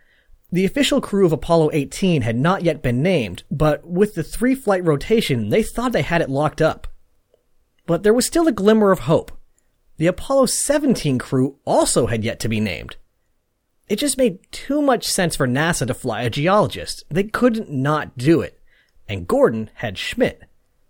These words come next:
So with a little lobbying of Deke Slayton and a little luck, maybe the Apollo eighteen crew could move up a mission and take Apollo seventeen. In the end,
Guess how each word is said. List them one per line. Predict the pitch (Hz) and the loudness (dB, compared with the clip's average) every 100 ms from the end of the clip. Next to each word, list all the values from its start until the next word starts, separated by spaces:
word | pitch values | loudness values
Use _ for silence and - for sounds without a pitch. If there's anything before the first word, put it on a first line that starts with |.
| _ - | _ -10
So | - 117 | -6 -4
with | 107 | -4
a | |
little | 104 165 202 190 | 0 2 4 4
lobbying | 240 254 196 160 139 | 4 2 2 0 0
of | 107 | -2
Deke | 180 - | -4 0
Slayton | 254 262 170 175 | 2 2 2 -6
and | 113 | -8
a | 101 | -8
little | 110 220 - | 0 2 4
luck, | 294 214 - - - - | 2 0 -4 -12 -18 -8
maybe | 107 196 240 | -2 0 0
the | 208 185 | 0 0
Apollo | - 165 170 160 - | 0 2 2 2 0
eighteen | 320 320 - 123 208 | 0 -2 -4 -2 -2
crew | - - 107 143 - - | -4 -6 -6 -8 -12 -4
could | 175 | 0
move | 190 202 | 2 4
up | 262 - | 2 0
a | |
mission | 117 95 - 147 | -2 -4 -6 -6
and | 139 | -6
take | 135 143 | -4 -4
Apollo | - 104 104 | -4 -4 -2
seventeen. | 147 - 247 233 131 - - - _ _ _ _ _ _ _ _ _ _ _ _ - _ - | -2 -2 0 0 0 -4 -16 -20 _ _ _ _ _ _ _ _ _ _ _ _ -20 _ 2
In | 247 | 4
the | 285 233 | 4 4
end, | 180 175 | 2 0